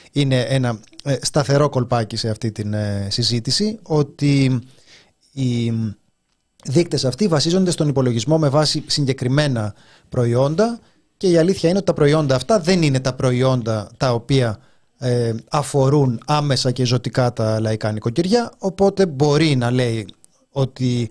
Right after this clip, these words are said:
"Ορίστε, μειώθηκαν, ε, μειώθηκαν οι τιμές", του λες, "Το σούπερ μάρκετ, ε, ας το σούπερ μάρκετ". Τώρα δεν λέμε μο-, δεν λέμε, ε, δεν λέμε για το σούπερ μάρκετ μόνο. Απλώς που το σούπερ μάρκετ είναι, ε,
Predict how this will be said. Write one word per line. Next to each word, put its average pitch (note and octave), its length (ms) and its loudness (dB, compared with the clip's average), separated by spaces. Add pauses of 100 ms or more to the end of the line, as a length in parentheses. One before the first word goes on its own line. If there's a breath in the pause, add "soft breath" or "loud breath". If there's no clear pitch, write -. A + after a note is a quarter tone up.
(160 loud breath)
"Ορίστε, C#3 360 2
μειώθηκαν, C3 640 0
ε, A#2+ 120 0
μειώθηκαν C3 440 0
οι A#2 40 -6
τιμές", G3+ 300 -2 (180 soft breath)
του - 100 -10
λες, G3 160 -4 (140 soft breath)
"Το - 80 -2
σούπερ E3+ 260 0
μάρκετ, G#3 380 0
ε, E3+ 160 2
ας D#3 160 0
το C#3 80 -2
σούπερ B2 260 -2
μάρκετ". A2 360 -4
Τώρα A#3 160 4
δεν E3+ 120 0
λέμε C3 160 0
μο-, A#2 180 -4
δεν D3 140 0
λέμε, C3 240 2
ε, A2+ 260 -4 (180)
δεν C#3 160 -2
λέμε C#3 140 2
για A#2+ 80 -2
το A#2 100 -4
σούπερ A#2+ 240 -2
μάρκετ A2 360 -2
μόνο. A2 240 -2 (600 soft breath)
Απλώς E3+ 400 0
που F3 120 -2
το C3+ 120 2
σούπερ D3+ 300 2
μάρκετ C#3+ 500 0 (160)
είναι, G#3+ 460 2 (400 soft breath)
ε, D3+ 180 0